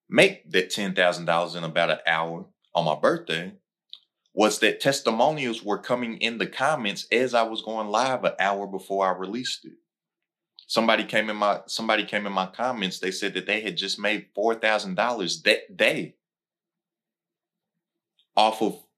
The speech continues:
off of the information that they received from me. As soon as I saw that comment come up, I pinned it on the live for the entire hour.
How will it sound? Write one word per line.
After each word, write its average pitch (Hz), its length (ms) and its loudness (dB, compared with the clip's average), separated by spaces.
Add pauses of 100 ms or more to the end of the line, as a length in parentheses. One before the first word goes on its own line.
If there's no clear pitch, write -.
(140)
off 98 260 4
of 90 280 -4
the 92 200 -2
information 107 520 2
that 85 140 -4
they 92 100 0
received 127 520 -4
from - 220 -8
me. - 60 -20 (220)
As - 80 -10
soon 117 100 0
as 101 80 -2
I 104 80 8
saw 107 220 4
that 92 160 2
comment 123 420 -2
come 92 220 -4
up, 95 120 -2
I 90 120 2
pinned 131 400 -4
it 98 80 2
on 98 160 0
the 95 80 -4
live 123 340 0
for 90 80 -6
the 87 120 -4
entire 101 460 0
hour. 110 340 -4